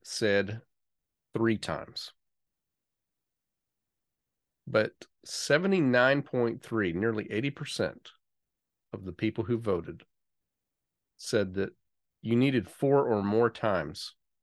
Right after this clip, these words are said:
of listening to a piece of music, especially, and again, this is for classical, but I'm gonna go ahead and say to really know any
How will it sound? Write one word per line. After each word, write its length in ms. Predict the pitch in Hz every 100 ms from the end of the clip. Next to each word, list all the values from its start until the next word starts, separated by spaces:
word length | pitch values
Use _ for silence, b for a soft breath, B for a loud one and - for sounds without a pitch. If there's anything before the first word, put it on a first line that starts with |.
| _ -
of 160 | 90
listening 640 | 90 101 110 117 104 101 110 - _ _ _ _ _ _ -
to 400 | - 95 87 160 -
a 60 | -
piece 340 | - 95 -
of 120 | 104
music, 520 | 107 107 85 80 - -
especially, 680 | - - 135 156 135 113 107
and 120 | 98
again, 240 | 104 123
this 200 | 113 -
is 100 | 147 -
for 120 | 151
classical, 600 | - 147 135 - 95 92 b b b b b -
but 140 | 87
I'm 140 | 80 90
gonna 120 | 117
go 180 | 151 147
ahead 140 | 131
and 100 | 113
say 400 | - 117 107 98 - _ _ _ -
to 100 | 92
really 280 | 98 131 151
know 140 | 127
any 460 | 117 117 135 139